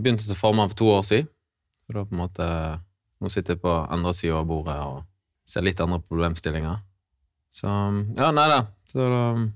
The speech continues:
det er litt sånn som jeg er. Bare jeg føler også at, eh,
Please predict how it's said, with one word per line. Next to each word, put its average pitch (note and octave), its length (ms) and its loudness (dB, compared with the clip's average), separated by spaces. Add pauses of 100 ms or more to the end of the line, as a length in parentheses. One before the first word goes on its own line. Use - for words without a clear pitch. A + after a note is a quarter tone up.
(340)
det C3 80 4
er A#2 40 4
litt G#2+ 120 4
sånn C3 120 2
som A#2 140 4
jeg A#2 160 6
er. G2+ 120 0 (840)
Bare G#2 220 4
jeg G2+ 100 2
føler G#2+ 220 4
også G2 280 4
at, F2 180 -4
eh, D#2 160 0